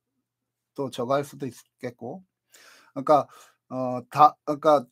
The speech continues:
그렇게 되면 이제 집에서 이제 작업을 할 수가 있는 시간이 있으면 요 영상을 잘라서 어떻게든 할 수 있겠죠. 제가 오늘 영상을 녹화를 하려고 했었던 이유가 적어도 이 단락들만이라도 깍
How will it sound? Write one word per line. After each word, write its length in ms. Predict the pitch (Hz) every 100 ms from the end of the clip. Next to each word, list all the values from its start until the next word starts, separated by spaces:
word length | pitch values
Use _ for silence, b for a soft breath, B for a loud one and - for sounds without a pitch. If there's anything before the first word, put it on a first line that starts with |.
| _
그렇게 300 | 175 185 214
되면 360 | 165 151 156 143
이제 240 | 131 131
집에서 380 | 127 139 160 156
이제 100 | 139 123
작업을 460 | 127 131 180 190
할 100 | 175
수가 360 | 156 156 147 143
있는 500 | 123 131 143 147 143
시간이 380 | 135 156 151 139
있으면 380 | - 143 151 123
요 320 | 139 151 151
영상을 380 | 139 139 143 143
잘라서 400 | 147 156 160 151
어떻게든 440 | 123 - 147 143 143
할 240 | 160 160
수 120 | 175
있겠죠. 540 | 160 147 143 131 120 120
제가 260 | 135 143
오늘 280 | 139 147 135 b b b _
영상을 520 | 143 156 170 170 165 143
녹화를 680 | 143 - 185 185 180 165
하려고 580 | 170 170 165 160 151 156
했었던 420 | 160 165 - 147
이유가 320 | 131 135 139 b b b _
적어도 340 | 139 143 170 165
이 300 | 151 202 185
단락들만이라도 1400 | - 147 196 - _ _ _ - 247 262 247 214 196 170
깍 200 | 185